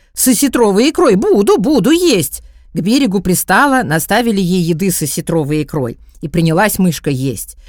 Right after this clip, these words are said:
Ела, ела, ела, ела, даже живот круглым стал. Тут закричали дети с улицы: «Мышка, мышка-нарушка,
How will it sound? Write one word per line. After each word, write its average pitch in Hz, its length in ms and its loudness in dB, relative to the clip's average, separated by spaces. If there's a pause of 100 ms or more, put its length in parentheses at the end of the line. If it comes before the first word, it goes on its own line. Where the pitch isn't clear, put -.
(220)
Ела, 160 480 0
ела, 143 460 0
ела, 139 440 -2
ела, 143 500 -2
даже 180 280 -2
живот 190 400 -2
круглым 143 360 -2
стал. 135 380 -6 (460)
Тут 208 180 0
закричали 196 540 0
дети 156 300 -2
с - 120 -8
улицы: 131 400 -6 (300)
«Мышка, 277 420 2
мышка-нарушка, 233 960 0